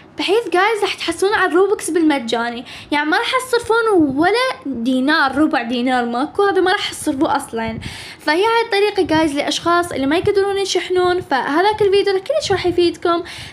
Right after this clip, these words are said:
فبس شوفوا وراح تعرفون شلون تحصلون على الروبوكس مجاني. لحد الآن جمعت هواية، ما أدري ايش قد.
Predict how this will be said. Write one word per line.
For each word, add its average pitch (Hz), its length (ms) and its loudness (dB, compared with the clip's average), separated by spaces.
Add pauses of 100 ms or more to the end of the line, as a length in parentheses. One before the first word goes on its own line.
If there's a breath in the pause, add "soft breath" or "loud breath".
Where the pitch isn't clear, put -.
فبس 370 320 -2
شوفوا 427 580 2
وراح 359 300 0
تعرفون 349 360 0
شلون 262 180 -2
تحصلون 262 340 -4
على 285 140 0
الروبوكس 349 420 -2
مجاني. 226 400 -4
لحد 277 240 -4
الآن 349 260 0
جمعت 294 380 0
هواية، 262 340 0
ما 262 60 -4
أدري 330 140 -2
ايش 277 80 -4
قد. 226 220 -4